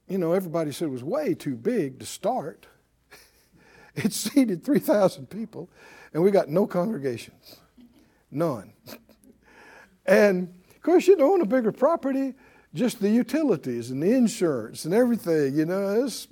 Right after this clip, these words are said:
substantial bills every month. And so I looked at, I, I knew in my heart, and Phyllis knew in her heart,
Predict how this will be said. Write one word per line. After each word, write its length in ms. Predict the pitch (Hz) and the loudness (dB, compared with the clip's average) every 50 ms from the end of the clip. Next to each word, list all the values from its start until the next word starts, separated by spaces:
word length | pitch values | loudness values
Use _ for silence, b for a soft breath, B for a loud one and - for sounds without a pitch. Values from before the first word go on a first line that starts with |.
| 196 - | -20 -16
substantial 640 | - - 208 185 - - 339 320 226 - - 170 | -12 -10 -10 -10 -6 -6 -4 -4 -4 -4 -6 -6
bills 420 | 170 208 349 - - - - - _ _ b b b b b b b b b b | -6 -6 -6 -6 -8 -8 -12 -20 _ _ b b b b b b b b b b
every 300 | 240 269 262 233 220 202 | 2 4 4 4 4 2
month. 500 | 208 247 311 262 147 110 - - _ - _ _ _ b b b b b b b b b b b | 4 2 2 2 -2 -4 -8 -16 _ -20 _ _ _ b b b b b b b b b b b
And 200 | 196 220 226 214 | 0 2 2 2
so 460 | - - 262 254 247 226 208 175 151 - - _ _ _ _ _ _ b b b b b b b b b b b b b b b b | 2 0 2 4 6 6 4 4 0 -8 -18 _ _ _ _ _ _ b b b b b b b b b b b b b b b b
I 160 | - 185 220 | -6 -4 -2
looked 400 | 240 220 202 214 247 247 - - | 0 0 0 0 0 -2 -4 -2
at, 160 | 254 269 254 196 | 2 2 2 2
I, 140 | 196 202 196 | 0 -2 -2
I 120 | - 196 185 | -4 -2 0
knew 260 | 180 190 233 294 320 | 2 2 2 2 2
in 160 | 294 240 190 | 2 0 0
my 160 | 165 156 151 | 0 -2 -2
heart, 420 | - - 220 285 320 330 359 330 - | -2 0 0 0 0 -4 -6 -8 -12
and 120 | 127 120 | -14 -10
Phyllis 420 | - - 277 320 302 247 - - | -6 -4 -2 0 0 -2 -4 -4
knew 180 | 208 226 240 220 | -4 -2 0 0
in 100 | 196 180 | 0 0
her 180 | 175 247 285 247 | 0 -2 -2 0
heart, 400 | 185 233 294 294 302 294 - | 0 0 -2 -2 -2 -6 -8